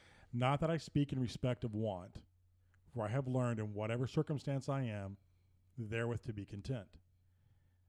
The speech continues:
And Paul was talking about his situation of being in prison. He says, "Hey, look, I've just, I've learned whether I've got a lot or whether I've got a little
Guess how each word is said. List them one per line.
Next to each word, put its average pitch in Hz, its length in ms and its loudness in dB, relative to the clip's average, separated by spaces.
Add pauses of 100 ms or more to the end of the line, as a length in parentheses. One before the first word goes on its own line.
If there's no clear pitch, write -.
(200)
And 107 240 -4
Paul 123 280 0
was 110 80 -2
talking 117 340 0
about 107 300 -2
his 110 260 -4
situation 110 460 -2
of 107 80 -2
being 107 140 -2
in 98 80 -8
prison. 131 360 0
He 107 80 -4
says, 107 180 -10
"Hey, 113 120 -4
look, 135 200 -4
I've 107 160 -4
just, 104 240 -14
I've 127 200 -2
learned 117 600 2 (920)
whether 120 220 2
I've 120 120 0
got 127 160 2
a 107 40 -4
lot 143 320 0
or 135 40 0
whether 127 180 2
I've 120 120 0
got 120 140 0
a 110 40 -2
little 117 360 -2